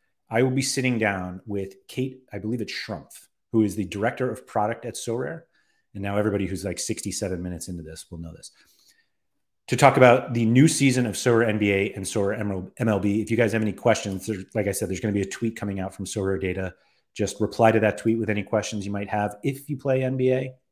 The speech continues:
or M L B. And, yeah, it should be a really good time. Otherwise, we've got a whole bunch of stuff.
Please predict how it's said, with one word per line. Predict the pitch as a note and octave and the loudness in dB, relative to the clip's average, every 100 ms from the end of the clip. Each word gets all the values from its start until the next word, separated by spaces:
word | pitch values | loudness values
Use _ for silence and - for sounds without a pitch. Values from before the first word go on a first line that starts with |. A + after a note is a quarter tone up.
| _ | _
or | A2+ A2 A2 | -4 -2 -2
M | A2 | -2
L | A2 | -2
B. | A2 C3+ D#3+ _ _ _ _ | -2 -4 -8 _ _ _ _
And, | G#2+ G#2 G#2 G#2 G#2 G2+ - | -4 -2 0 -2 -4 -8 0
yeah, | C#3 | 0
it | - G2 | 0 -2
should | A2 | 2
be | G#2 | 4
a | |
really | G#2 G2 | 4 2
good | G2 F#2+ | 0 0
time. | G#2 G#2+ - - - | 0 -2 -6 -20 2
Otherwise, | C#3 C#3+ C#3 C3 | 8 10 12 10
we've | A#2+ | 8
got | A#2+ A2 | 6 6
a | |
whole | C3 | 6
bunch | C3 B2+ | 6 6
of | B2+ | 4
stuff. | - A#2 A2+ | 2 4 4